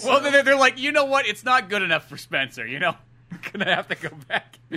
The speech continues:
Speaker 2: It's, it's okay, though. He's gonna have Sword and Shield. That, that, that'll hold him over.
Speaker 1: That's okay. Nintendo will hold him over while Sega fixes their fucking problems. But, uh, like, it's weird. Like, that Sonic trailer, though, like, when, when I, when I see that new one, it's like,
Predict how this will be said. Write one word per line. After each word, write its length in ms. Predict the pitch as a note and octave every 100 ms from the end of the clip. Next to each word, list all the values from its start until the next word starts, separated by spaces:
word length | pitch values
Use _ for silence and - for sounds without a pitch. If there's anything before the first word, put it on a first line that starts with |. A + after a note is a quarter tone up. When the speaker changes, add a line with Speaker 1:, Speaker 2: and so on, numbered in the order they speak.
| - - - _ _ - - - - - _ - -
Speaker 2:
It's, 160 | F#3 G#3+
it's 160 | G3+
okay, 360 | A#3 - G#3 G3
though. 240 | E3 C#3+
He's 140 | E3+ D#3+
gonna 140 | G3
have 140 | F#3
Sword 300 | - F3 E3+
and 100 | D#3
Shield. 440 | D3+ D#3 C3 A2+ A2+
That, 140 | C#3+
that, 240 | F3 D#3+ D3+
that'll 180 | D3+ C#3+
hold 180 | C#3
him 100 | B2+
over. 60 | A2
Speaker 1:
That's 140 | G3 -
okay. 220 | A#3 G3
Nintendo 360 | F3+ G#3 A3+ A3+
will 100 | G3
hold 180 | F#3+ F3+
him 100 | F#3
over 160 | F3+
while 120 | D#3+ C3+
Sega 380 | - F#3 D#3+ -
fixes 420 | - D#3 E3 C#3+
their 120 | D3+
fucking 300 | E3 D3 C#3+
problems. 580 | B2+ C#3 B2+ A2+ A#2+ - - - - -
But, 160 | C#3+ D#3
uh, 160 | D3+ C#3+
like, 140 | F3
it's 180 | G#3+ A3
weird. 140 | C4 G#3+
Like, 140 | G3
that 160 | B3+ C4+
Sonic 260 | G#3 A#3+
trailer, 280 | - B3 B3+
though, 100 | C4+
like, 180 | G#3 D#3+
when, 160 | D#3+ D#3
when 120 | F3
I, 40 | F3
when 100 | F3+
I 100 | A#3+
see 180 | - A3
that 180 | F#3+
new 140 | D3+ E3
one, 200 | F#3+ F#3+
it's 140 | D3
like, 180 | D3+ A#2+